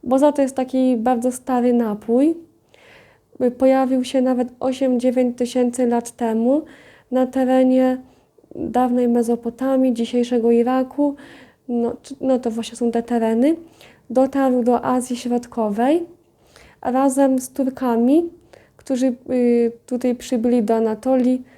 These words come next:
Ten napój się tutaj dostał. Później kupcy roz-, y, rozprzestrzenili go po, y, na tereny Azji, y, Europy, Afryki Północnej,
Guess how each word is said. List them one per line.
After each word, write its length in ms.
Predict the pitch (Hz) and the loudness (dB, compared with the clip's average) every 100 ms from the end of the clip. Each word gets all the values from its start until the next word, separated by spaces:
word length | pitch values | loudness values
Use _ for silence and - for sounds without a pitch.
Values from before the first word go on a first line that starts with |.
| _ - | _ -6
Ten 180 | 240 233 | -2 0
napój 320 | 226 220 220 | -2 -4 -8
się 160 | - | -6
tutaj 260 | 208 208 208 | -10 -4 -4
dostał. 560 | 196 202 202 277 302 311 - _ - - - _ | -2 -6 -6 -2 0 -2 -8 _ -20 -20 -20 _
Później 380 | 311 320 311 294 | 2 6 6 4
kupcy 640 | 294 285 285 - 285 285 285 _ - _ _ - | 2 -4 -4 -2 0 0 -2 _ -20 _ _ -14
roz-, 300 | 240 254 254 - | -2 -2 -2 -6
y, 340 | 254 247 247 240 | 0 2 4 4
rozprzestrzenili 1040 | 254 254 - 262 247 - 262 262 262 247 | 2 -4 -6 -8 -8 -4 0 4 4 2
go 220 | 226 240 | 2 2
po, 360 | 233 240 233 233 233 _ _ _ _ - | 2 0 0 0 -4 _ _ _ _ -10
y, 300 | 226 220 220 | -4 -2 0
na 160 | 220 226 | 0 -2
tereny 680 | 233 247 240 233 233 233 220 - | -2 0 2 4 4 4 2 -2
Azji, 400 | 247 254 233 - | -2 -2 -2 -6
y, 340 | 240 240 233 233 | -2 2 0 0
Europy, 720 | 240 240 262 262 - 262 254 _ _ - | -2 0 0 -2 -4 -4 -4 _ _ -12
Afryki 420 | 262 285 277 277 | -8 -2 -2 -2
Północnej, 880 | 269 262 254 269 269 294 302 302 294 | 0 2 4 2 0 -2 0 2 0